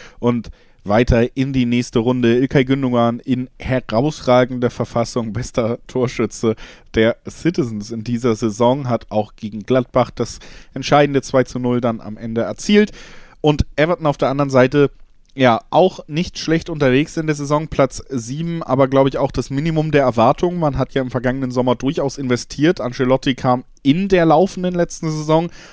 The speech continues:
und hat dann einen Sommer bekommen, wo er durchaus Wunschspieler bekommen hat. Alan, den er noch aus Napoli-Zeiten kannte und haben wollte. Er hat James Rodriguez, glaub ich, zur, in dritten Trainerstation, wo er aktiv ist, bekommen, seinen absoluten Lieblingsspieler. Da wurde für ihn investiert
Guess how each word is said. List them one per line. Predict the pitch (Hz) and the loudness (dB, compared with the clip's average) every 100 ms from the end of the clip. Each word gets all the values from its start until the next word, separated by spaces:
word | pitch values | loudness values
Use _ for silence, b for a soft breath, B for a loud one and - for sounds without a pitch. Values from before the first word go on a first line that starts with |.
| B - | B -6
und | 123 | 0
hat | 131 | 2
dann | 143 135 | 2 2
einen | |
Sommer | 127 131 147 | 2 2 2
bekommen, | 147 - 147 | 2 -2 2
wo | 131 | 2
er | 127 | 4
durchaus | 135 131 120 | 2 0 0
Wunschspieler | 127 123 - 117 | -2 -4 2 2
bekommen | 110 - 120 113 | 2 0 -2 0
hat. | 101 98 | -4 0
Alan, | 107 127 160 170 - | 4 4 4 -2 -2
den | 135 127 | 0 0
er | |
noch | 127 120 | -2 -2
aus | 110 110 | -4 -6
Napoli-Zeiten | 120 120 135 120 113 123 117 - 110 | -4 -2 -2 -6 -2 -2 -2 -4 -4
kannte | - 135 160 - 151 | 0 2 0 0 0
und | 127 120 | 0 0
haben | 127 143 135 | 2 2 2
wollte. | 127 123 - 123 117 B B B | 4 4 4 2 2 B B B
Er | 113 117 | 0 2
hat | 117 - - | 2 -4 -2
James | 127 135 127 131 | 0 0 0 0
Rodriguez, | 127 131 160 151 - | 0 0 2 0 2
glaub | 127 | 0
ich, | 123 | 0
zur, | - 127 123 | -2 -2 -2
in | 135 127 - - - | -6 -14 -16 -16 -4
dritten | 131 175 202 202 - | -2 -2 -4 -8 -10
Trainerstation, | - 175 180 - 170 - 165 160 | -2 0 0 0 -4 -2 -2 -2
wo | 147 151 | 0 2
er | 135 | 2
aktiv | 131 - 156 147 | -2 -10 -10 -10
ist, | - | -10
bekommen, | 143 - 147 147 | -6 -2 -2 0
seinen | 131 | -2
absoluten | 120 123 147 143 135 | -2 -6 -4 -6 -2
Lieblingsspieler. | 135 139 135 - 135 135 127 B B B - | -4 -2 -4 -4 2 4 4 B B B -2
Da | 117 | 0
wurde | 135 165 | 2 0
für | - | 2
ihn | 151 143 | 0 0
investiert | 139 131 - - 180 | 0 -2 -2 0 2